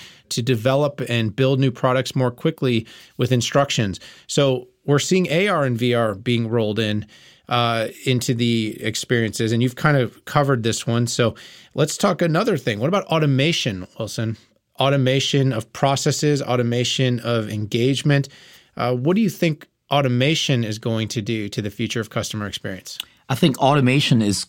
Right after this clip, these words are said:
Speaker 2: from a technology perspective, in a hierarchy, is gonna be a necessity. When we look at things such as A R and, and V R,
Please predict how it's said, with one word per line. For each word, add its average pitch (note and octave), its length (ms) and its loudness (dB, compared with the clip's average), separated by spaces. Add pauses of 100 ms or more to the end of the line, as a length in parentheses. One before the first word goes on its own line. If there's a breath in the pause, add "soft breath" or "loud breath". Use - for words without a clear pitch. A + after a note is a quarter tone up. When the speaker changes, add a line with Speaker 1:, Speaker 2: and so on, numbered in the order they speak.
(160)
Speaker 2:
from B2 200 4
a G2+ 160 4
technology B2+ 480 2
perspective, G#2+ 560 -2
in A2 100 0
a G#2 80 0
hierarchy, A2 640 0
is G#2+ 220 0
gonna A#2+ 180 2
be G#2+ 120 2
a - 20 0
necessity. F2+ 720 -2 (420 loud breath)
When A#2 160 4
we E3+ 120 6
look C#3+ 240 2
at A2+ 260 -2
things A#2 260 2
such G#2 220 -2
as F#2+ 160 -4 (100)
A A2+ 180 2
R F#2+ 440 0
and, F#2+ 260 -2
and G2 200 0
V A2+ 320 2
R, F2+ 340 -2